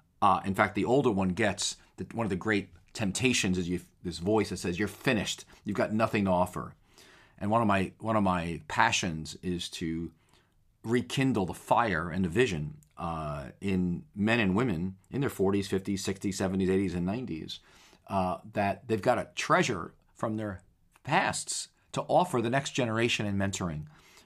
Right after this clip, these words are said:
Uh, your best years of investing in the generation behind you come out of your failures, mistakes, and family history. But the fourth part, as we think about breaking the power of the past, is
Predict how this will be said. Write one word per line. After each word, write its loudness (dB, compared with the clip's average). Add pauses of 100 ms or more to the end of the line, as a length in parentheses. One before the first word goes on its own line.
(180)
Uh, 2 (120)
your 4
best 0
years 2
of -4
investing 0
in -8
the -6
generation -2
behind -4
you -6 (260)
come 0
out 0
of -2
your -4
failures, 0 (120)
mistakes, -6 (300)
and -6
family -6
history. -8 (720)
But -8
the 0
fourth 4
part, 2
as 0
we 4
think 2
about 2 (400)
breaking 4
the 2
power 2
of -2
the -4
past, -2
is -2